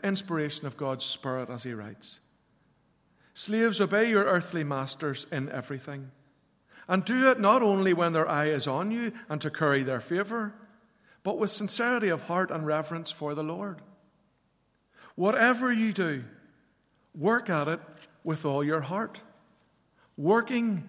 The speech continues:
for the Lord, not for human masters, since you know that you will receive an inheritance from the Lord as a reward. It is the Lord Christ you are serving." Amen. Amen.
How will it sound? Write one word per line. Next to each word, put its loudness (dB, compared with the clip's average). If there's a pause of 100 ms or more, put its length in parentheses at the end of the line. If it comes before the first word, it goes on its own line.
(180)
for 0
the 4
Lord, 0 (920)
not -2
for -2
human -2
masters, -10 (1040)
since 4
you 6
know 8
that 6
you 4
will 8
receive 2
an 4
inheritance 2
from -4
the 0
Lord 4
as -2
a 0
reward. -2 (1200)
It 0
is -4
the 0
Lord 0
Christ -6 (360)
you -6
are -4
serving." -10 (640)
Amen. -6 (420)
Amen. -16